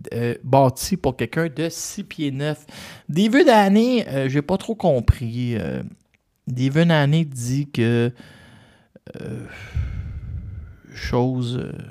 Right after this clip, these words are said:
que Conor Bean n'a pas monté sa force avec lui à cent quarante-sept. Euh, je sais pas trop, j'ai pas trop compris. Euh, j'ai pas trop compris ce qui se passe,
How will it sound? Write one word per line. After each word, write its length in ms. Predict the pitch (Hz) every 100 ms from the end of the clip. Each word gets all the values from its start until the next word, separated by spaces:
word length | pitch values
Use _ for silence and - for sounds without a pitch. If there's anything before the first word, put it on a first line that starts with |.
| 117 - - - - _ _ _ _ _ - - - - - _
que 80 | -
Conor 340 | 117 143 147 131
Bean 180 | 143
n'a 100 | 151
pas 140 | 123 139
monté 320 | 131 113 143
sa 160 | 139 113
force 460 | - 120 123 -
avec 360 | 110 104 104 -
lui 340 | 113 117 120
à 100 | 110
cent 160 | - 123
quarante-sept. 1000 | - 117 110 107 - - 117 139 - -
Euh, 380 | - - - - - - -
je 60 | 127
sais 200 | - 135
pas 200 | - 127
trop, 420 | - 117 117 120
j'ai 120 | 113
pas 180 | - 156
trop 180 | - 165
compris. 760 | 151 117 104 - - 131 147 - - - - - - - _ _
Euh, 460 | 160 165 160 160 156
j'ai 120 | 143
pas 160 | 165 196
trop 220 | - 220
compris 680 | 208 170 147 - - 156 175 -
ce 140 | -
qui 160 | - -
se 140 | -
passe, 840 | - 107 101 123 131 - - -